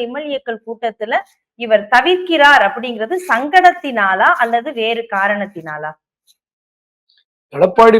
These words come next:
Speaker 2: பழனிசாமி அவர்கள் என்ன செய்திருக்கணும்? இந்த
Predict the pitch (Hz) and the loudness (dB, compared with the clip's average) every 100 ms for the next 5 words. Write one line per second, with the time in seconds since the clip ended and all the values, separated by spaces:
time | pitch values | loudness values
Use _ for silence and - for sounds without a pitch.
0 | 175 185 214 214 196 185 175 165 185 190 | 2 2 2 4 4 4 2 2 4 2
1 | - _ _ - 165 220 220 226 208 202 | 0 _ _ -2 2 4 2 2 4 2
2 | 170 170 170 - _ _ 165 | 2 -2 -4 -8 _ _ -4